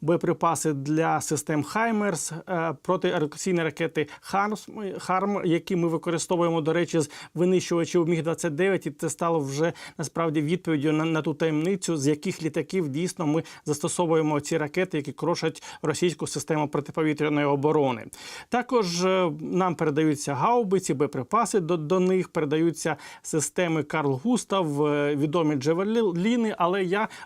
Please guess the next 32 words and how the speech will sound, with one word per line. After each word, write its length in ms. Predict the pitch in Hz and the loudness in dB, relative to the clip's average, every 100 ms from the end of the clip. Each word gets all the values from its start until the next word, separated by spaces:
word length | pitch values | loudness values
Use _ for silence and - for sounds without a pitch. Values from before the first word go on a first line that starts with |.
| - | -2
виокремлю 760 | 156 220 214 - 202 190 185 185 | 4 4 4 2 2 2 0 -2
щонайменше 680 | - 185 185 196 202 185 190 | -6 0 2 2 0 0 -2
три 400 | 185 190 202 190 | 0 2 2 2
цікавих 500 | 143 170 180 170 156 | 0 -2 0 2 2
зразки 420 | 139 170 160 - | 2 -2 -4 -2
озброєнь, 560 | 190 185 190 240 233 190 | 0 0 0 2 2 2
які 380 | 156 160 - 208 | 0 -2 -2 0
ми 260 | 180 180 | 2 2
отримаємо 800 | 208 185 165 156 170 165 165 160 147 | 2 0 0 2 2 0 0 0 -2
вперше. 600 | - - 160 127 - - - _ - | -4 0 0 0 -4 -12 -14 _ -12
Насамперед, 600 | 165 226 247 240 202 - | -4 0 0 0 -2 -2
це 220 | - 214 - - - | -2 -2 -4 -18 -10
безпілотні 800 | 143 - - 190 180 202 190 180 | 0 0 2 2 2 2 2 0
комплекси 640 | - 185 190 175 170 - | 0 0 0 -2 -4 0
Scan 500 | 175 - - 170 170 - | 0 0 -2 0 0 -2
Eagle. 420 | 190 170 131 123 - - | 0 2 2 -2 -6 -6
Це 420 | - 196 202 185 - - - | -2 2 2 0 -6 -14 -2
безпілотники, 640 | 175 - 269 277 226 185 | -2 0 -2 0 0 2
які 240 | 170 156 190 | 0 2 2
виготовляються 720 | 170 170 170 180 180 - 156 | 2 0 0 2 2 0 -2
компанією 600 | 165 160 151 175 165 156 | -2 -2 0 0 0 0
Boeing 460 | 135 156 165 147 | 0 0 2 0
та 120 | - 156 | 0 0
Insitu. 380 | 151 151 254 | 0 -2 -2
Insitu, 360 | 165 147 165 165 | -2 -2 -4 -2
Insitu 540 | 156 165 160 - 147 | -2 -2 -4 -4 -4
була 220 | 156 156 151 | 0 2 2
викуплена 480 | 165 151 147 151 | 2 -2 -2 -2
компанією 460 | 139 156 151 170 185 185 | -2 -2 0 0 0 2
Boeing, 380 | 233 240 180 | 0 0 0
і 40 | 165 | -2
ці 420 | - - 214 202 | -4 -6 -2 -2